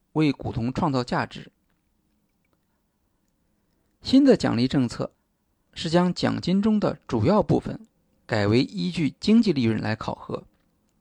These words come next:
这样即使企业销售和利润增长，但如果净资产收益率达不到社会平均水平，管理层和员工仍然不能获得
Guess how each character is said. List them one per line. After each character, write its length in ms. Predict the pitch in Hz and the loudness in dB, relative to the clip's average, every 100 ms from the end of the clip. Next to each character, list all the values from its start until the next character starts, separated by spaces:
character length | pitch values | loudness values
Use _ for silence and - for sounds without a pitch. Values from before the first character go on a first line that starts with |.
| _ _ _ _ _ _ _ _ _ | _ _ _ _ _ _ _ _ _
这 120 | - 247 | 2 4
样 240 | 151 - _ _ _ _ _ _ | 4 -2 _ _ _ _ _ _
即 180 | - 262 | 4 4
使 200 | - 156 | 4 -2
企 260 | - - 117 | -2 -4 -2
业 120 | 117 | -2
销 300 | - 202 214 | 4 4 4
售 260 | 233 - - - | 2 -4 -6 -12
和 260 | - 131 | 0 2
利 120 | 165 | 4
润 200 | 196 147 | 2 2
增 220 | 135 202 214 | 2 0 0
长， 200 | - - _ _ _ _ _ _ | -2 -10 _ _ _ _ _ _
但 220 | 208 185 | 4 6
如 160 | 160 233 | 4 4
果 240 | - - | 2 0
净 320 | - 233 202 | -2 0 0
资 120 | 185 | 0
产 220 | 214 - - | -6 -8 -4
收 240 | 190 202 | 0 2
益 100 | 196 | 2
率 220 | 196 - - | -2 -6 -6
达 200 | - 131 | 2 2
不 80 | 185 | 4
到 200 | 208 180 | 2 0
社 240 | 170 180 147 | 0 0 2
会 160 | 139 | 2
平 200 | - 143 | 0 0
均 180 | 185 220 | 2 2
水 200 | - - | 0 -10
平， 300 | - 123 175 - _ _ _ _ _ _ _ _ _ _ _ _ | -8 -8 -8 -16 _ _ _ _ _ _ _ _ _ _ _ _
管 200 | 120 156 | 2 4
理 140 | 175 | 2
层 260 | - - 123 | -2 -6 -6
和 140 | 135 | -2
员 240 | 110 110 131 | -2 -2 -2
工 280 | 143 147 - _ _ | -2 -4 -10 _ _
仍 200 | - 220 | 0 2
然 200 | 208 131 | 4 2
不 120 | 143 139 | 0 0
能 180 | 123 | 0
获 200 | 135 - | 0 -2
得 300 | 117 113 - | -2 -6 -8